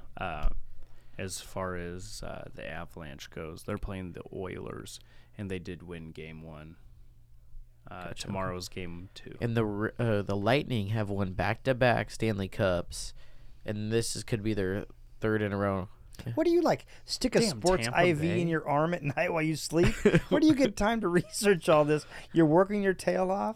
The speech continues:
Speaker 3: I <laughs>
Speaker 2: Bro.
Speaker 3: That's, that's crazy. I'm impressed.
Speaker 2: There's a reason why Sienna has said that I need to spend more ti-, uh, like, figure out more time to spend with her and everything. It's 'cause I'm sitting there just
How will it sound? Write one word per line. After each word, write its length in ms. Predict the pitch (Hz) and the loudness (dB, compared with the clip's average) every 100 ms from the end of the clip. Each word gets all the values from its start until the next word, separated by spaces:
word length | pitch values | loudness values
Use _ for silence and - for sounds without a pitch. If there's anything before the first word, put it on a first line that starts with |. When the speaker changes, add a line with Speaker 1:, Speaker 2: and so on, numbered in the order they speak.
| - - - | -8 -20 -8
Speaker 3:
I 200 | - - - - 587 | -4 -2 -4 -8 -10
<laughs> 300 | 523 - - | -16 -18 -4
Speaker 2:
Bro. 300 | - 143 120 - - - - - - - - - - - - - - - - - | 2 4 4 -4 -20 -20 -20 -20 -20 -20 -20 -20 -20 -20 -20 -20 -20 -20 -18 -14
Speaker 3:
That's, 220 | 143 - | -14 -14
that's 180 | 160 - | -14 -8
crazy. 300 | - 165 - | -4 -4 -4
I'm 120 | 175 | -6
impressed. 440 | 220 - 247 247 120 | -6 -6 -6 -6 0
Speaker 2:
There's 160 | 147 | 0
a 80 | 139 | 2
reason 300 | 131 160 160 | 2 0 2
why 320 | 143 127 117 - | 4 6 6 4
Sienna 360 | - 113 117 120 | 0 0 2 2
has 160 | 113 | 2
said 220 | - 110 | 0 2
that 100 | 107 | 2
I 80 | 98 | 2
need 160 | 101 101 | 2 -2
to 60 | 101 | -2
spend 240 | 110 98 | -2 0
more 160 | 101 104 | 0 0
ti-, 140 | - - | -2 0
uh, 80 | 104 | 2
like, 180 | 92 - | 0 0
figure 280 | - 110 | -2 2
out 160 | 98 - | 4 2
more 180 | 101 98 | -2 -2
time 320 | - 95 104 | 0 0 0
to 60 | 101 | -2
spend 260 | - 101 113 | -2 0 2
with 120 | 120 | 2
her 120 | 139 | 0
and 100 | 139 | 0
everything. 260 | 135 143 143 | 0 0 -2
It's 120 | 117 | -2
'cause 140 | 123 | 0
I'm 140 | 110 113 | 0 2
sitting 240 | - 107 | 0 0
there 160 | 123 120 | 2 2
just 200 | 110 | 0